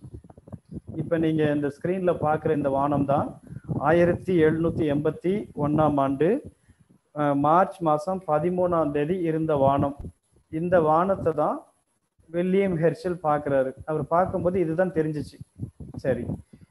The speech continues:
அவருக்கு இந்த ஸ்டார் பேர்லாம் தெரியும் ஒண்ணு ஒண்ணா என்னென்ன ஸ்டாருன்னு. நம்மளுக்கு அது தெரியலனால நான் அந்த என்னென்ன ஸ்டார் அப்படின்னு சொல்லி அதுவும் அதோட கான்ஸ்டலேஷன் உங்களுக்கு நான் இப்ப போடுறேன்.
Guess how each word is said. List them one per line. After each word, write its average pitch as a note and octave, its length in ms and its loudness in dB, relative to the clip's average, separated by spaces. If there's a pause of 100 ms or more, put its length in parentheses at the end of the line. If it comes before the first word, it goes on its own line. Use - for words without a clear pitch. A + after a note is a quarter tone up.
(140)
அவருக்கு A#3 400 0
இந்த F3+ 300 2
ஸ்டார் G3+ 460 -2
பேர்லாம் F#3 420 0
தெரியும் D#3 400 0
ஒண்ணு D3+ 140 -2
ஒண்ணா D3 220 -2 (300)
என்னென்ன D#3+ 360 0 (100)
ஸ்டாருன்னு. C#3+ 400 0 (420)
நம்மளுக்கு F3+ 340 -2
அது D#3 240 2
தெரியலனால F#3 580 0 (600)
நான் D#3+ 180 0
அந்த D#3 160 0
என்னென்ன G3+ 400 0
ஸ்டார் E3+ 380 0
அப்படின்னு D#3 300 0
சொல்லி D#3+ 320 -2 (280)
அதுவும் D#3+ 440 -4
அதோட E3 260 0 (120)
கான்ஸ்டலேஷன் F3+ 800 -2
உங்களுக்கு C#3 280 -4
நான் C3+ 180 -4
இப்ப B2+ 180 -6
போடுறேன். C3+ 380 -6